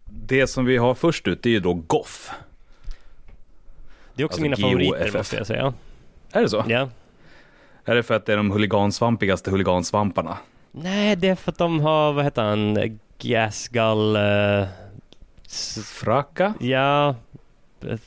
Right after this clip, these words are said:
Speaker 2: precis. Och han är nog en av mina favoriter, just med tanke på han och, eh, Jareks konflikt.
Speaker 1: Eh, bara för att det var
Speaker 2: Gasgal,
Speaker 1: där.
Speaker 2: eh, Thraka, någonting.
Speaker 1: Mag Uruk Fraka.
Speaker 2: Såklart.
Speaker 1: Gaskull-
Speaker 2: Ja, men man får inte glömma mellannamnet.
Speaker 1: Gask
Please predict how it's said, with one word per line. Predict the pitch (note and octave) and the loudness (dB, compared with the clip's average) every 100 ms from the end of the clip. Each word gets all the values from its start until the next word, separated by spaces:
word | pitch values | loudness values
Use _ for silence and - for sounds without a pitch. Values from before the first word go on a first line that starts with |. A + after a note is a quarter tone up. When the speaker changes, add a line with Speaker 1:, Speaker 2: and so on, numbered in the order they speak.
| - D3 C3+ - | -18 -16 -18 -12
Speaker 2:
precis. | - B2+ A2+ F2+ - - - - - | -4 -2 -2 -4 -8 -18 -20 -20 -6
Och | - | -2
han | B2+ B2 | -2 0
är | A2+ G#2+ A2 | 2 2 2
nog | A2+ B2 A2 | 2 2 2
en | G#2 | 0
av | |
mina | G#2 G2+ | 0 -2
favoriter, | - G#2+ A2 A2+ - A2+ | 0 0 2 0 -4 -4
just | A2+ A2 A2 | 0 0 -2
med | G#2+ | -4
tanke | G2+ G#2 | -2 -4
på | - | -4
han | G#2 G#2+ G2+ | -2 -2 0
och, | G2+ G2+ - | -2 -2 -4
eh, | F#2+ G2 | -2 0
Jareks | A2 G2+ G2 | 0 0 -4
konflikt. | - G#2 - B2+ - - - - - - - - - - - - - - | -6 -6 -4 -6 -10 -20 -20 -20 -20 -20 -20 -20 -20 -20 -20 -20 -16 -2
Speaker 1:
Eh, | G2+ F#2 | 0 2
bara | F2+ E2+ F#2+ F2+ | 2 2 2 4
för | F2+ | 0
att | D#2+ | 0
det | |
var | E2+ E2+ | 0 2
Speaker 2:
Gasgal, | D#2+ | 2
Speaker 1:
där. | E2 E2+ D#2+ | 2 2 0
Speaker 2:
eh, | G2+ | -2
Thraka, | - G#2+ G#2 - A#2 | -4 -4 -4 -4 -4
någonting. | A2+ A2+ - G2 | -4 -6 -2 0
Speaker 1:
Mag | A2 A2+ A2+ | 2 2 -2
Uruk | - A2 G2 F#2 - | 0 2 2 -2 -4
Fraka. | - G2 F2+ - - - | -2 0 0 -6 -16 -10
Speaker 2:
Såklart. | - G2 G2+ | -10 -6 -2
Speaker 1:
Gaskull- | A2+ - A2 | -2 0 -2
Speaker 2:
Ja, | G#2 | 0
men | C3+ B2+ | -2 -2
man | C3 | -2
får | C3 | -2
inte | B2 | -2
glömma | B2 A#2+ | 0 0
mellannamnet. | A#2+ A2+ A2 A2+ A2 G#2 C#3 - - - - - - - - | 0 0 0 0 0 -2 -6 -10 -20 -20 -20 -20 -20 -20 -8
Speaker 1:
Gask | G2 B2 C3 - - | 0 2 2 -2 -12